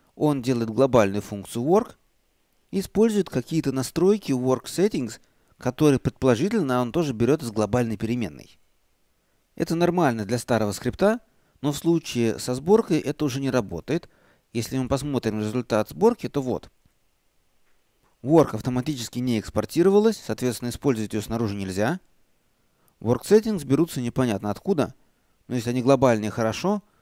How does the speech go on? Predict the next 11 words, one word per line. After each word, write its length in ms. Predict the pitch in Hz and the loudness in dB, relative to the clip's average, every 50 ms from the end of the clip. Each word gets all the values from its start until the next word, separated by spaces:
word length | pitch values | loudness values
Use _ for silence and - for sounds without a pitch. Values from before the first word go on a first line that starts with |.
| _ _ _ | _ _ _
но 160 | - - 110 117 | -8 -6 -2 -2
нам 160 | 123 123 120 | 0 -2 -2
нужно 240 | 117 104 95 110 110 | -2 -4 -4 -4 0
глобально 440 | 104 113 117 113 117 107 104 98 | 0 0 2 4 2 2 0 -2
писать, 420 | - 101 98 - 170 185 180 - - _ _ _ _ _ _ _ | -8 -10 -4 2 2 2 2 2 -6 _ _ _ _ _ _ _
может, 320 | - 113 123 117 117 - - | -6 -4 -2 -2 -2 -2 -2
можно 260 | 120 113 101 107 107 | -2 -2 -2 -4 -6
без 240 | 101 113 165 170 151 | 0 0 0 0 2
глобальных 480 | 139 143 135 123 135 131 127 120 110 | 2 0 2 4 2 2 2 -2 -4
переменных 480 | - 123 120 123 120 120 117 113 104 - | -4 -4 -2 -2 -2 -2 -4 -4 -4 -6
обойтись. 540 | 117 107 110 110 104 - 104 107 101 - | -4 -2 -2 -4 -4 -6 -10 -10 -10 -12